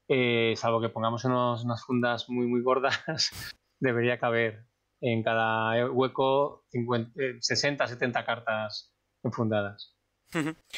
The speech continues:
Speaker 2: Y luego nos preguntaba por aquí F M, eh, si podéis contar así un poquillo por encima cómo es el modo solitario del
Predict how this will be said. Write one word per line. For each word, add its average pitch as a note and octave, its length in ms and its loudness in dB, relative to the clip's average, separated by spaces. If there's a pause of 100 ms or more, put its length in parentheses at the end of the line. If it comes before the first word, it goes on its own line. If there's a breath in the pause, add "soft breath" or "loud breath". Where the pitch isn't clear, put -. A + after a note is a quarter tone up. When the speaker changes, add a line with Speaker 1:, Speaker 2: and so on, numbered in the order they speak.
(180 loud breath)
Speaker 2:
Y D#3 100 2
luego E3+ 220 8
nos G#3 100 8
preguntaba F3 540 6
por F#3+ 100 6
aquí F#3+ 200 4
F F3 260 6
M, F#3 320 2
eh, D3+ 260 8
si - 160 2
podéis C3+ 300 6
contar F3+ 440 4
así D#3 260 2
un D#3 100 0
poquillo D#3 420 2
por D3+ 120 6
encima D#3+ 400 2
cómo D3+ 220 4
es E3 40 8
el D#3 80 4
modo D3+ 180 6
solitario D3 480 4
del B2+ 300 4